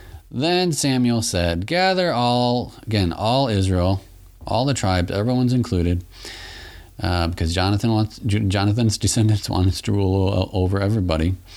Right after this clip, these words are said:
at Mizpah, and I will pray to Yahweh for you. Uh, again, associating, so all throughout this narrative, Ann's gonna be associating Samuel with Yahweh because Samuel, uh, apparently had a very good reputation. So,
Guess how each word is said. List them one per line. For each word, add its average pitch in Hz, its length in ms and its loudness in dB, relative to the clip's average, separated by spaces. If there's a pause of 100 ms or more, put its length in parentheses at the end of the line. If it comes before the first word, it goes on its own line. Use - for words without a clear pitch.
(460)
at 135 220 0
Mizpah, 110 560 0
and 107 140 -2
I 147 160 0
will 110 180 0
pray 117 380 0
to 101 260 -2
Yahweh 90 540 0
for 76 180 -2
you. 76 320 -4 (920)
Uh, 95 220 0
again, 98 260 0
associating, 107 960 0 (760)
so 104 200 -2
all 117 180 0
throughout 123 240 0
this 117 180 -4
narrative, 87 320 2
Ann's 95 220 2
gonna 98 140 0
be 95 60 4
associating 101 640 2
Samuel 95 560 0
with 92 400 0
Yahweh 80 520 0
because 82 320 -2
Samuel, 110 760 0 (460)
uh, 92 500 0 (380)
apparently 117 600 -2
had 113 180 0
a - 20 -2
very 117 400 -2
good 95 140 -2
reputation. 80 800 -2
So, 87 540 0